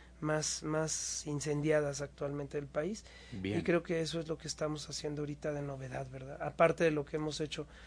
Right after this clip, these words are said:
Speaker 1: durante quinientos
Speaker 2: Sí.
Speaker 1: años,
Speaker 2: <laughs>
Speaker 1: que es educar, y durante ciento cincuenta años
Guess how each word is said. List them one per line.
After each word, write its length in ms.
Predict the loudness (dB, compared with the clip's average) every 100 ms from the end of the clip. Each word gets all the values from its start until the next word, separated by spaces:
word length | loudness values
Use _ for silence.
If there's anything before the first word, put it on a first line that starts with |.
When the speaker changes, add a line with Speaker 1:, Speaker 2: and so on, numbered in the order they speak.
| -14 0
Speaker 1:
durante 400 | 4 4 4 0
quinientos 500 | 4 6 6 4 2
Speaker 2:
Sí. 80 | 8
Speaker 1:
años, 340 | 8 8 6
Speaker 2:
<laughs> 380 | 6 6 4 4
Speaker 1:
que 100 | 6
es 140 | 8 8
educar, 540 | 6 6 10 10 10
y 100 | 2
durante 400 | 4 4 4 2
ciento 300 | 2 4 4
cincuenta 500 | 0 -4 0 -2 0 0
años 360 | 0 -2 -8